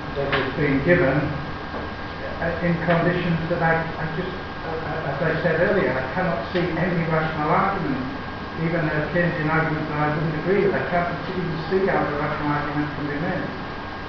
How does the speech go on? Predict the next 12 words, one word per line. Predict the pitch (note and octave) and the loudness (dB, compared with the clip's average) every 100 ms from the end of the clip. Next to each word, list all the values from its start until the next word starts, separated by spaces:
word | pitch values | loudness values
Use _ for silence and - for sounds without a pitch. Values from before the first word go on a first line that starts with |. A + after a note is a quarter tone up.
| - | 0
So | E3 D#3+ | 6 6
inflationary | D#3 F#3 F#3+ D3+ D#3+ D3 C#3 F3 | 6 6 6 6 4 2 2 4
pressures | F#3 - C3 B2+ - | 4 2 0 -2 -2
seem | E3 | 0
to | D#3 C#3+ | 0 0
me | D3+ | 0
to | D3+ C#3+ D3 | 0 -2 -2
be | D3 D3 D3 D3+ | 0 4 8 10
<coughs> | D3 - - - | 10 6 2 2
being | D#3+ D#3+ D#3+ - | 4 6 4 4
stored | D#3+ D#3+ D#3+ | 6 6 6
up | D#3+ | 4